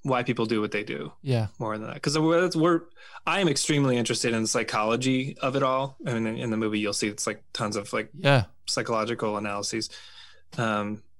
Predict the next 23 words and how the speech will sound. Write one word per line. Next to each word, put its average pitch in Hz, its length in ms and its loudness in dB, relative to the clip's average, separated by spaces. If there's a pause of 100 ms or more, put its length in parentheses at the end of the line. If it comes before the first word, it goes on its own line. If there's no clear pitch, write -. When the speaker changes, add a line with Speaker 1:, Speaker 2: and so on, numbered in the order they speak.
(240)
Speaker 1:
so 110 340 2
that's, 110 260 -2
that's 131 240 0
where 127 120 6
I 117 120 2
really 113 280 4
wanna 110 180 0
focus. 110 600 -2
And 123 120 -4
then 156 260 -6 (600)
we 131 80 2
got 123 140 2
the 123 60 -2
planet 170 340 2
stuff 160 280 2
going 156 260 4
on. 147 400 2
So 131 140 0
we 113 120 2
have 110 420 -4 (180)
science 123 480 0
and 107 200 -2
astronomy 117 580 0